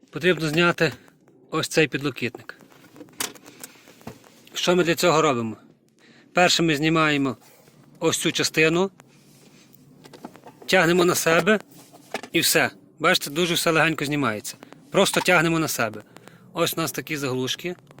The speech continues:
Ось так воно кріпиться. Ось як бачите, отут все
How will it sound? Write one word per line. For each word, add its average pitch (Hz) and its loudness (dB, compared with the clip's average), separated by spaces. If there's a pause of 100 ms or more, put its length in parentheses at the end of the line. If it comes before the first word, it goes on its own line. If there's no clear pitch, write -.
(2500)
Ось 139 -12
так 156 -2
воно 143 -4
кріпиться. 165 -6 (1300)
Ось 147 -6
як 139 -8
бачите, 139 -6 (540)
отут 139 -10
все 147 -4